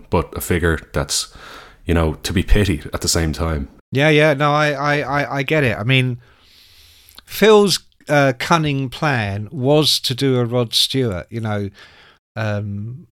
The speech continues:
Speaker 2: uh, by nineteen eighty, I think he'd r-, correctly surmised that Lizzie were as big as they were ever gonna be. They really had blown their chance in America.
Speaker 1: Yeah.
Speaker 2: Uh, these days, of course, we realise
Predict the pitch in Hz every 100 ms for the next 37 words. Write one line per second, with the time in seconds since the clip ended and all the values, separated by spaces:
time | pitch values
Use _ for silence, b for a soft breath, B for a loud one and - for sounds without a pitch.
0 | _ _ _ - - - - 117 127 131
1 | 160 170 - 156 147 151 151 - 104 95
2 | 104 113 113 139 139 - 131 110 113 -
3 | 143 151 - 214 262 - 104 98 98 -
4 | - 117 117 117 117 104 117 120 127 117
5 | 117 110 98 b b _ _ _ 120 117
6 | - - 131 117 95 113 110 110 123 113
7 | 104 110 120 101 82 80 71 _ _ _
8 | _ _ b b b b b _ - 131
9 | 131 175 160 135 - 165 151 120 - 110
10 | 107 104 104 - 107 104 98 - 101 98
11 | 104 101 95 - - 92 101 - - -
12 | - - 92 - 98 98 95 190 226 -
13 | 117 113 107 - 110 104 - 117 131 123
14 | 117 113 110 -